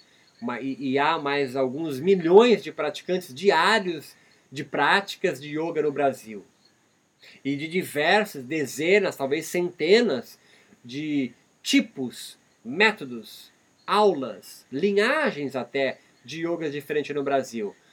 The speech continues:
Mas quais deles, quais professores, quais linhagens, quais práticas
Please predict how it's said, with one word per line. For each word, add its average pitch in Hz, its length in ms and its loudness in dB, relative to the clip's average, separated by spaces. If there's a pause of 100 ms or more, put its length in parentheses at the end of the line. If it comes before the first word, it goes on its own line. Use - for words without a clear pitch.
(360)
Mas 127 340 -10
quais 175 580 -6
deles, 131 800 -2 (500)
quais 160 340 -2
professores, 135 1000 -10 (260)
quais 165 300 -2
linhagens, 139 800 -6 (280)
quais 151 280 -6
práticas 135 720 -4